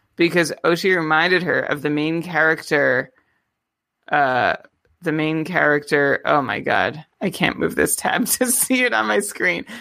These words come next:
The main character's son, who is named T J Flynn.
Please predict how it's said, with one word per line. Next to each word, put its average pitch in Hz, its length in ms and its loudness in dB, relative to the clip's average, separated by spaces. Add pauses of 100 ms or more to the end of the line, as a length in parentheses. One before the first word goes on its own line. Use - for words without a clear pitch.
The 214 100 2
main 214 260 2
character's 202 560 0
son, 165 480 0 (340)
who 170 140 2
is 170 140 2
named 170 260 0
T 170 160 -2
J 160 240 0
Flynn. 156 540 -4